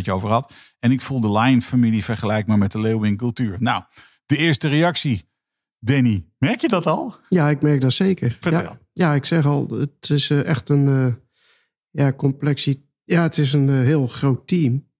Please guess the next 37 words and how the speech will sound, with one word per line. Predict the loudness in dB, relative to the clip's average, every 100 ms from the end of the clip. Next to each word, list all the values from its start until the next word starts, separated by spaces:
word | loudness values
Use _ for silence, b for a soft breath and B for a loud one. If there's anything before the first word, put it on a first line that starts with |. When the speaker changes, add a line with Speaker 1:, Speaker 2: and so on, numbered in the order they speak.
| _ _ _ _
Speaker 2:
met, | -2 -2 -2
eh, | -2 0 0 0
senioren, | -2 0 2 2 2 2 0 0
junioren. | 2 2 2 2 0 -2 -4 -8 _ _ _ _
En | -2 0
dat | -2 -4
is | -4 0
eigenlijk | 0 0 -2
wel, | -2 0 0
eh, | -2 -4
v-, | -10 -18 -20 -20
v-, | -20 -4
in | 0
het | 0
begin | 2 2 2
is | 2
het | 0
nu | 0
wel | 2 2
even | 2 2
wennen. | 2 0 -2 _ -8
Speaker 1:
Ja. | -8 -8 _ _ _
Speaker 2:
Want | 0
ik | 0 0
was | 0
natuurlijk, | 0 0 -2 -2 -2
eh, | 0
wat | 0
ik | 0
zeg, | 0 0 -2 -12 _ _
bij | 0
een | 0
accountskantoor | 2 2 2 -2 -2 0 2
was | 0
ik | 0
helemaal | 0 2
stand-alone. | 2 0 2 2 2 0